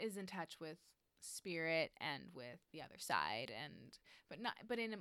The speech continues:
more of a Christian understanding of it. And I don't know if she frames it that way for her show or she actually does believe in it. Um,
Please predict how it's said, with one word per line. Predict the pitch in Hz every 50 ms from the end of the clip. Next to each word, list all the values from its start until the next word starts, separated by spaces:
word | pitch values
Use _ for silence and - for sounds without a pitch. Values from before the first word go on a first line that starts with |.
| 170
more | 220 214 220 220 220
of | 214 196
a | 185
Christian | 190 - - - 196 190 - - - 214 208 202 202 202 196 123
understanding | 196 196 185 190 180 - - 202 196 196 196 202 196 202
of | 202 202
it. | 208 208 208 202 -
And | - 208 208
I | 208 214
don't | 220 214
know | 214 208
if | 208 202
she | - - 214 196
frames | 185 - - - 180 175 196 214 226
it | 226 214
that | - 214 196 -
way | 214 214 208
for | 208 - - 185 175 175
her | 170 156
show | 160 - - 226 240 247 254 247 247 247 247 220
or | 190 180 185
she | 185 - -
actually | - - - - - - 67 -
does | - 320 339 339 -
believe | - 330 330 330 320
in | 330 320
it. | 320 320 311 311 320 311 - - - - - - - - - - - - - - - -
Um, | - 92 175 165 - - 57 - -